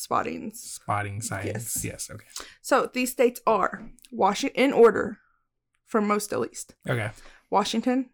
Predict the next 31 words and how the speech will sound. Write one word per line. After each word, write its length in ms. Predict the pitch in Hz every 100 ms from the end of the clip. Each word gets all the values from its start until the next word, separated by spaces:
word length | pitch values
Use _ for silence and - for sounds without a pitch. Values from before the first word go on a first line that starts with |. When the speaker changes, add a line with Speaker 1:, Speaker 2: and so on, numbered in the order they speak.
| _
Speaker 1:
California, 580 | - 185 202 196 - 208 -
Pennsylvania, 580 | 220 214 202 208 233 214
Michigan, 560 | 226 214 254 247 247 -
New 80 | 220
York, 360 | 208 214 - _ - -
Ohio, 640 | - - 226 254 269 262 _
Oregon, 340 | 220 214 214
and 140 | - 202
Texas. 520 | 190 - - - - _ _ _ _ _ - - _ _ _ _ _ _ _ _
Speaker 2:
Texas? 920 | - - 123 - 285 381 330 - - _ _ _ _ _ _ _ _ _ _ _ _
Speaker 1:
Yeah. 300 | 208 208 269 -
Speaker 2:
I, 80 | 147
I 20 |
would 120 | 185
just, 140 | 147 143
I 60 | 123
would, 220 | 131 -
I 120 | -
would 240 | 120 120
never. 280 | 113 107 104 -
Speaker 1:
I 100 | 233
was 160 | 381
surprised 360 | 269 233 214 226
it 80 | 226
was 100 | -
so 180 | 240
far 240 | 226 226 214
down 220 | 208 214
on 80 | 208
the 80 | 208
list. 600 | 214 381 226 120 -